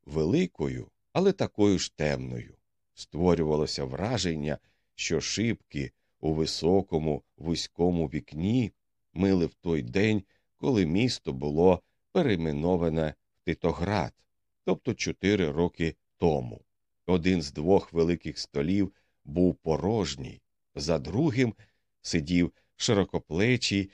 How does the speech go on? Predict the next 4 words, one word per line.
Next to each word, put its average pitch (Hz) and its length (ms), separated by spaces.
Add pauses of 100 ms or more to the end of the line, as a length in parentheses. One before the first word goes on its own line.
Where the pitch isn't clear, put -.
(180)
нестрижений 80 880
дитина 98 720 (400)
із 85 200
впалими 78 800